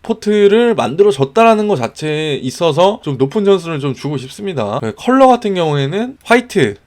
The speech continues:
그 다음에 애쉬, 애쉬 컬러가 있고, 그레이, 그레이 컬러, 그 다음에 레블 블랙,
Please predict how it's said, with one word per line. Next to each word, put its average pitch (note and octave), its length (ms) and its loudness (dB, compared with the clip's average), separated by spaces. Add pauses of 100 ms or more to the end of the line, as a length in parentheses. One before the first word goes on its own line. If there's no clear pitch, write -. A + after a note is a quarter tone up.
그 - 100 -12
다음에 B2 420 -6 (120)
애쉬, C#3 920 -8
애쉬 D3 280 -4
컬러가 F3+ 400 -2
있고, F3+ 460 -6
그레이, E3 560 2
그레이 D#3+ 260 -4
컬러, E3+ 560 -4 (400)
그 A#2 60 -14
다음에 B2 460 -6 (140)
레블 G#3 480 4
블랙, C#3+ 460 -2